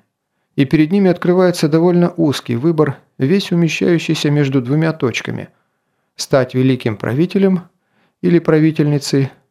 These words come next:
либо, поддавшись своим разбушевавшимся чувствам, обрушить на свой народ невиданные бедствия и неисчислимые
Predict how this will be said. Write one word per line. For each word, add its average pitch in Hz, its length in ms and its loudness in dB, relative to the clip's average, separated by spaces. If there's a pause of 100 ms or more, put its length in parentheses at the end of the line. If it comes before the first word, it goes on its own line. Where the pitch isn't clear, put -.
(160)
либо, 202 440 0 (540)
поддавшись 143 640 0
своим 151 300 0
разбушевавшимся 135 920 0
чувствам, 156 560 -2 (180)
обрушить 123 580 -2
на 110 120 -4
свой 127 260 0
народ 127 360 0
невиданные 120 560 0
бедствия 151 640 -2 (420)
и 190 100 2
неисчислимые 117 1000 -2